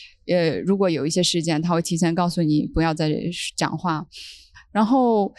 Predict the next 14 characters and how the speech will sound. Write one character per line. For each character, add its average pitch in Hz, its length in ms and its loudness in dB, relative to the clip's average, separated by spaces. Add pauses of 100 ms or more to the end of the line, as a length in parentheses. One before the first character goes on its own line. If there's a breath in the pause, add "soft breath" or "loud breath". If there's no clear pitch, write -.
(280 loud breath)
呃， 208 600 2
但 294 100 4
是 294 60 6
大 285 140 4
家 277 340 2
可 233 100 2
能 202 200 4
大 285 200 2
部 254 120 -2
分 254 200 0
人 190 320 2
并 247 240 6
不 190 180 0
会， 185 460 0